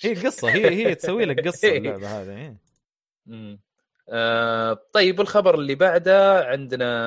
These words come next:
Speaker 2: آه، نينتندو باعت أربعة فاصلة سبعة مليون سويتش.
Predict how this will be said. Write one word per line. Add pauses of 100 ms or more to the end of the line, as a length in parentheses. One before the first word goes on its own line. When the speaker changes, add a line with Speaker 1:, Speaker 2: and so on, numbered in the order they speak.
(600)
Speaker 2:
آه،
نينتندو
باعت (340)
أربعة
فاصلة
سبعة
مليون
سويتش.